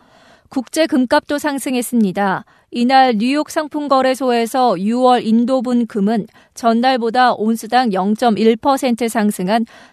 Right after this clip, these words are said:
천팔백사십일 점 일 달러에 마감했습니다. 일 트로이 온스는 삼십일 점 일 그램에 해당합니다. 은값 정보 알려드립니다. 이날 뉴욕 상품거래소에서 국제 은선물 오월 물 가격은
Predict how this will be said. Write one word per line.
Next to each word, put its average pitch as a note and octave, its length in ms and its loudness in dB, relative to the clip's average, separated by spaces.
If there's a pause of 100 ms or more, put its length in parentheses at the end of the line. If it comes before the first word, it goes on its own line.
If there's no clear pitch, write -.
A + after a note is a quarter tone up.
천팔백사십일 C4 1300 -2
점 C4 200 -2
일 A3 200 0
달러에 A3+ 440 2
마감했습니다. G#3 960 -2 (400)
일 C4 180 2
트로이 D4+ 380 -2
온스는 C#4+ 440 -2
삼십일 E4 600 -6
점 C#4+ 180 -2
일 A3 160 2
그램에 A3+ 360 -2
해당합니다. G#3+ 800 -4 (600)
은값 C4 340 0
정보 D#4 240 -2
알려드립니다. A#3 960 -2 (260)
이날 C4 380 0
뉴욕 C#4 320 -2
상품거래소에서 D4 1200 0
국제 B3+ 440 -4
은선물 B3 720 0
오월 C4 420 2
물 B3+ 200 -2
가격은 A3 560 -4